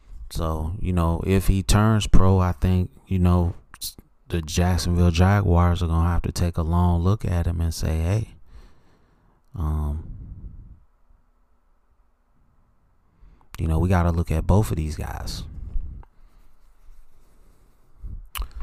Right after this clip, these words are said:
Um, I'll say something else too. I hate Ohio State,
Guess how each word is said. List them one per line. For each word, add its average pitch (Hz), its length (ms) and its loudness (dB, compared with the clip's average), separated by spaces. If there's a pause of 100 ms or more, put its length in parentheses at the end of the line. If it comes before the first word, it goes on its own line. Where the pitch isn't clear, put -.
(300)
Um, 82 1120 -2 (1800)
I'll 90 220 -2
say 90 220 0
something 85 420 -2
else 90 240 0
too. 87 220 2
I 82 120 0
hate 104 280 0
Ohio 80 440 0
State, 90 440 -4